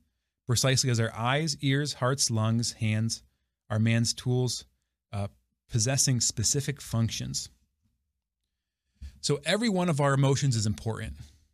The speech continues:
right? You might say, "Well, I would really like to live a life without anger." But that's like saying, "I wanna live a life without eyes."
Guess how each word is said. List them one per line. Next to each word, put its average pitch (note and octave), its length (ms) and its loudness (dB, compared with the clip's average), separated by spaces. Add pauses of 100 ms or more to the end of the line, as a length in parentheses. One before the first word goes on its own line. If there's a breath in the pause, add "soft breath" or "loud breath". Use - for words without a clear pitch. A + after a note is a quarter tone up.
(540)
right? B2 120 -2
You D3+ 100 0
might E3+ 200 2
say, D#3+ 160 4
"Well, C#3 100 2
I D3+ 120 0
would G#3 160 2
really E3+ 140 0
like D3+ 180 0
to C#3+ 80 0
live D3 220 0
a D3+ 40 -2
life A2+ 260 -2
without G#2+ 300 -4
anger." A2+ 480 -2 (1300)
But - 140 0
that's G#3 260 4
like F#3+ 160 2
saying, E3 280 4
"I D#3 120 2
wanna E3 220 2
live D3 220 2
a C#3 40 2
life C3 280 2
without A2+ 300 -2
eyes." G#2+ 500 -4